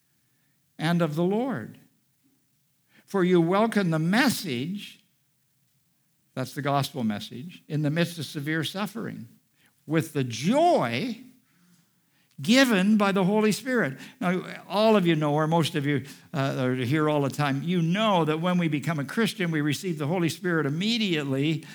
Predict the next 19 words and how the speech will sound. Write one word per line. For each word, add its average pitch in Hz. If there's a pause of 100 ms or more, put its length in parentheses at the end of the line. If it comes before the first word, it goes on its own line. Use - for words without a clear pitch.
(240)
and 151
the 139
Holy 170
Spirit 170
has 143
fruit, 175 (280)
and 143
there's 139
nine 175
aspects 180
of 147
the 131
fruit: 143 (180)
love, 165
joy, 185
peace, 147
patience, 131
and 117
on. 95